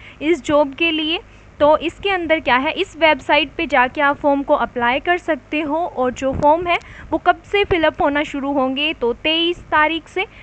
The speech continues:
यानी कि तेईस तारीख से चौबीस पाँच दो हज़ार इक्कीस तक, ठीक है। तो चौबीस तारीख जो है वो निकल चुकी है, अब स-, sorry, तेईस तारीख से। तो इसका ये च-, चौथा महीना था जो,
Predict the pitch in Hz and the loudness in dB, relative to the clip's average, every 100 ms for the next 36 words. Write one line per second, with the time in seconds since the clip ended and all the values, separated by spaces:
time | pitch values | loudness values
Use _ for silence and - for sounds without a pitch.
0 | - 262 269 294 294 320 381 - - - | -8 -4 -2 -2 -6 -6 -8 -8 -20 -20
1 | - - - - - - - - 247 311 | -20 -20 -20 -20 -20 -20 -20 -16 -8 -2
2 | 330 415 330 294 311 - - 330 427 - | 0 0 4 2 2 -8 -6 -6 -6 0
3 | 294 294 370 - 277 285 - 262 269 262 | 0 2 -4 -2 -2 -2 -4 -4 -2 -2
4 | 220 262 294 - 247 - 262 269 - 226 | -4 -4 -4 -10 -18 -14 -12 -12 -4 -4
5 | - - - - - - - - 330 381 | -6 -20 -20 -20 -20 -20 -20 -10 -4 -2
6 | 240 - - - 294 311 - - 302 311 | -4 -8 -18 -2 0 0 -4 -4 0 2
7 | 339 - 311 302 269 311 294 311 339 294 | 0 0 0 0 -2 -2 2 2 2 0
8 | 269 277 262 254 277 285 294 269 - 285 | 0 -2 -2 -6 -4 0 0 0 -4 -2
9 | 254 247 294 285 - 294 302 - 294 277 | 0 2 2 2 0 -2 -2 2 2 2
10 | - 330 453 - - - 302 - 349 349 | -6 -8 -8 -12 -18 -6 -4 0 6 6
11 | - 269 294 269 - 262 247 233 226 - | 6 0 -4 -4 0 4 4 2 0 2
12 | 277 285 349 330 294 285 339 339 320 226 | 2 4 2 2 0 2 2 4 0 2
13 | 190 | -2